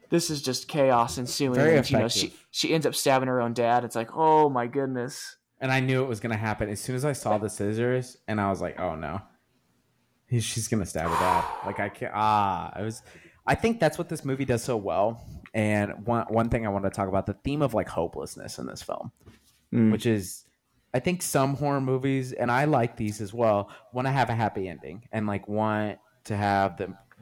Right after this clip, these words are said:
Speaker 2: defeat the evil and overcome everything, and everything's fine at the end. But there's another sect of horror that I also really enjoy, and I'm glad they keep making them. And that's, like, there is no hope. And at the end, it's just pain. And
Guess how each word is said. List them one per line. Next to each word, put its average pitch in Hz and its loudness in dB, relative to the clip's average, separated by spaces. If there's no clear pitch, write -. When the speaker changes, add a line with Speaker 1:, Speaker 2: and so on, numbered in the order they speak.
Speaker 2:
defeat 123 -6
the - -10
evil 104 -2
and 95 0
overcome 98 -2
everything, 87 -4
and 87 -14
everything's 98 0
fine 76 -4
at 85 -8
the 78 -10
end. 58 -12
But 147 4
there's 120 2
another 143 2
sect - -4
of 110 -10
horror 98 -2
that 92 -4
I 92 0
also 110 4
really 107 -2
enjoy, 101 0
and 92 -2
I'm 90 -6
glad 87 0
they 107 -2
keep 98 -8
making 98 -8
them. 73 -12
And 110 -6
that's, 165 -2
like, 208 -2
there 113 2
is 101 -2
no 90 -8
hope. 87 -6
And 110 4
at 117 0
the 120 0
end, 120 2
it's 107 -2
just - -8
pain. 82 -14
And 123 -2